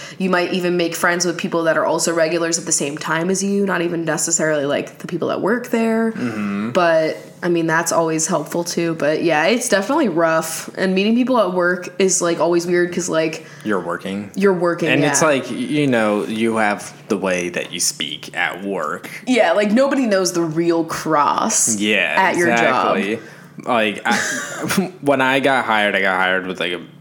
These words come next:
Speaker 2: like, twenty-five other people. We were in a training class for, like, six weeks.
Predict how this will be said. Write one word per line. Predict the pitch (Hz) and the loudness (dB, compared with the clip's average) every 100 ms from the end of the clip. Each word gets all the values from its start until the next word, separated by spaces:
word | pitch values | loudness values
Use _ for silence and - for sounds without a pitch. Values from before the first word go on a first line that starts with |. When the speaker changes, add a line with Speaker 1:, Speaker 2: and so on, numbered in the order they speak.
| - | -14
Speaker 2:
like, | 90 73 - | -8 -8 -8
twenty-five | - 98 87 78 76 | -8 -6 -4 -4 -4
other | 73 | -6
people. | 85 90 - 76 | -6 -8 -6 -8
We | 87 92 | -4 -4
were | 90 92 | -2 -2
in | 90 | -2
a | 87 | -6
training | 85 - 98 87 | -6 -2 -2 -2
class | 85 76 69 | -4 -4 -4
for, | - | -4
like, | 76 69 | -6 -2
six | - 90 90 - | -2 -2 -6 -8
weeks. | 76 90 95 - | -8 -8 -4 -4